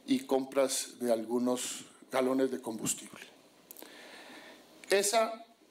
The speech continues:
investigación de la mano de la Contraloría nos ha llevado a la prevención de la corrupción en esa agencia, que es finalmente lo que debería buscar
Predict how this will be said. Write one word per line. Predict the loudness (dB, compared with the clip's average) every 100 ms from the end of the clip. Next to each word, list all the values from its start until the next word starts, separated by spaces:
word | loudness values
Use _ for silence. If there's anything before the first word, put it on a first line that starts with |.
| -20 _ 4
investigación | 6 6 4 4 4 4 4 4
de | 4
la | 2
mano | 4 4 4 2
de | 0
la | 0
Contraloría | -2 0 2 4 6 4
nos | 4 2
ha | 2
llevado | 4 4 6 4
a |
la | 0 0
prevención | 4 4 4 2 2 2 4 2 2 -6 -16 _ -20 -20 _ -20 -20 -8 0
de | 2
la | 2
corrupción | -2 -4 -6 -8 -10 -14 -20 -16 -4
en | -2
esa | 0 -2
agencia, | -4 -12 -16 -16 -20 -20 -20 -20 -20 -20 -6 2
que | 4 4
es | 2
finalmente | -2 0 2 2 0 0 -4
lo | -4 -2
que | 0
debería | 2 2 2 2 2
buscar | 0 -2 0 0 0